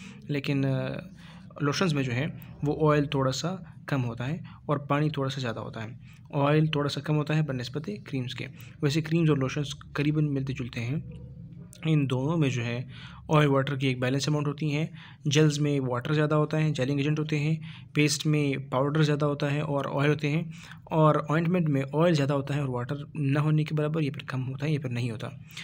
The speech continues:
तो ऑयल, ऑइंटमेंट्स, ऑयल, क्रीम, बैलेंस अमाउंट, पेस्ट्स, अ, पाउडर and oil, जेल्स, वाटर ज़्यादा होता है और जेलिंग एजेंट होते हैं, लोशंस में वाटर, अ, और ऑयल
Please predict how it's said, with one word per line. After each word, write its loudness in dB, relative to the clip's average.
तो 0
ऑयल, 6
ऑइंटमेंट्स, 0
ऑयल, 2
क्रीम, 2
बैलेंस -2
अमाउंट, 0
पेस्ट्स, 2
अ, -14
पाउडर 0
and -2
oil, 0
जेल्स, 0
वाटर -4
ज़्यादा 2
होता 2
है -6
और 0
जेलिंग 4
एजेंट 4
होते 0
हैं, -2
लोशंस 4
में -6
वाटर, 2
अ, -6
और -2
ऑयल -2